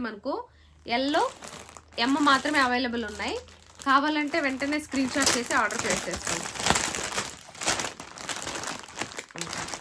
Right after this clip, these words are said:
ఎమ్,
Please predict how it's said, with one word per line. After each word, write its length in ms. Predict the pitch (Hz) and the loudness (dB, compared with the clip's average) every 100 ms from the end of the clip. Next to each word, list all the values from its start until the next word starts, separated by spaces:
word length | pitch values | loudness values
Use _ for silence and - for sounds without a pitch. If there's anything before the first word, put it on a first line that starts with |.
| - - - - - - - - - - - - - - - - - - - - - - - - - - - - - _ - - - _ _ _ _ _ | -12 -16 -14 -12 -10 -10 -10 -12 -14 -12 -8 -8 -8 -10 -12 -18 -14 -12 -10 -8 -8 -6 -8 -8 -4 0 2 0 -8 _ -14 -14 -16 _ _ _ _ _
ఎమ్, 300 | - 226 294 | -2 2 4